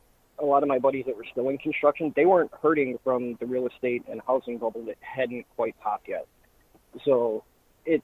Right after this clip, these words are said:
it worked out really well for me, and there was a, you know, tumultuous time for a little bit in between the two, but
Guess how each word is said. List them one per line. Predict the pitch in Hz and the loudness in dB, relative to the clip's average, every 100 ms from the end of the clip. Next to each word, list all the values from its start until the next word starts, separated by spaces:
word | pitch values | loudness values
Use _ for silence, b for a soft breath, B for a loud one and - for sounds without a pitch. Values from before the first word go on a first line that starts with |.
| - | 2
it | 180 165 | 2 4
worked | 175 160 | 6 6
out | 147 | 8
really | 151 143 | 8 8
well | 131 131 | 6 2
for | 131 | -2
me, | 127 123 | -6 -6
and | 123 120 _ 139 | -10 -14 _ -2
there | 139 | 0
was | 127 | 0
a, | 123 120 _ _ _ _ | -4 -6 _ _ _ _
you | 156 | -4
know, | 120 123 _ _ _ - | -4 -6 _ _ _ 0
tumultuous | 185 220 226 117 - | 6 6 4 -2 -2
time | 120 113 | -6 -6
for | - 123 | -4 -4
a | |
little | 117 117 | -4 -4
bit | 117 - | -4 -6
in | 123 123 | -8 -10
between | 113 123 - 196 | -8 -10 -4 -2
the | 127 | -2
two, | - 107 101 - | -6 -10 -12 -6
but | 127 120 | -2 -2